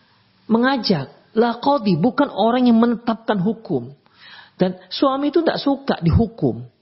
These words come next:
Suami itu nggak suka divonis. Ya, apalagi dia pemimpin rumah tangga. Makanya apabila seorang istri melihat ada kekeliruan dari sang suami, coba diajak.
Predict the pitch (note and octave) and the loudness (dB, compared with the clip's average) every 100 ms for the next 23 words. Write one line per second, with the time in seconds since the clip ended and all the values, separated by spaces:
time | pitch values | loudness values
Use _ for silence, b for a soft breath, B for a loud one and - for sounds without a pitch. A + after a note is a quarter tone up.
0 | _ b b b - B3+ B3+ C#4 D4 F#3+ | _ b b b -2 0 0 0 0 0
1 | - B3 G#3 F#3+ A#3 A#3 E3+ C3 - - | 0 0 0 -2 0 0 0 -2 -8 -14
2 | _ _ _ _ _ _ _ _ E3 - | _ _ _ _ _ _ _ _ -12 -6
3 | G3 A#3 A#3+ A#3+ C#4+ C4+ G#3+ A#3 G#3 F3 | -4 -2 -2 0 0 2 2 2 2 -2
4 | C#3+ C3+ C3 D3 D3+ A2 G2+ D3 - _ | -4 -6 -8 -8 -8 -10 -14 -16 -20 _
5 | _ _ _ b b B2 A#2 B2+ F3 A#3+ | _ _ _ b b -8 -2 -2 0 -2
6 | B B B B E3+ F3 G#3 A#3+ G3 - | B B B B -2 0 2 0 0 -2
7 | E3 F3 - F3+ G3 E3+ D#3 F3+ G#3 - | -2 0 -2 -2 0 2 4 2 0 -2
8 | - - - F#3 F3+ - - D#3+ F3 G#3 | -6 -4 -2 0 0 -4 -2 2 4 2
9 | F3+ C3 C3 C3+ C3+ C#3 D3+ F#3 - C#3 | 2 -2 -2 -6 -4 -2 -2 -2 -6 -8
10 | - C#3 - B2 - | -6 -6 -6 -10 -12